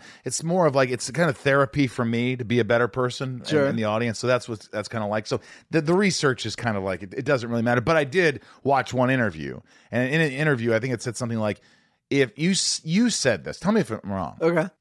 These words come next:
Speaker 1: That if you're number one on a call sheet, the movie's probably bad.
Speaker 2: Yeah. <laughs>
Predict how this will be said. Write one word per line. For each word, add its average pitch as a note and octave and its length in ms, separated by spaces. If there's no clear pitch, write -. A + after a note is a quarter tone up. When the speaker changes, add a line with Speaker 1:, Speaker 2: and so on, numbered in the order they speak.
Speaker 1:
That C3 560
if C3 200
you're F#3 220
number E3+ 260
one C#3+ 220
on C3+ 80
a A#2+ 40
call C3 300
sheet, - 240
the G2 60
movie's A2+ 300
probably B2 560
bad. E2+ 520
Speaker 2:
Yeah. E3+ 280
<laughs> - 60